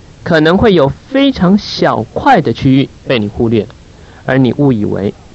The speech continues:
你自己现在可以从头到脚通畅无阻的扫遍全身了。但是，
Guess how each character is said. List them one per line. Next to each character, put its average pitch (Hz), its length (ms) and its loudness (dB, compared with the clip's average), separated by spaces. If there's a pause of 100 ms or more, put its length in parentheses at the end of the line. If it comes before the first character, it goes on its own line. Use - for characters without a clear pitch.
(260)
你 139 120 0
自 233 180 0
己 165 140 -2
现 143 340 0
在 131 180 -2
可 113 280 -4
以 113 160 0 (260)
从 180 400 0
头 190 240 2
到 180 220 2
脚 135 240 -2
通 156 360 -2
畅 147 240 -2
无 117 280 0
阻 107 240 -2
的 113 180 -4 (500)
扫 - 240 -6
遍 104 160 -2
全 101 220 -10
身 98 160 -6
了。 98 80 -8 (1160)
但 165 400 2
是， 202 240 -4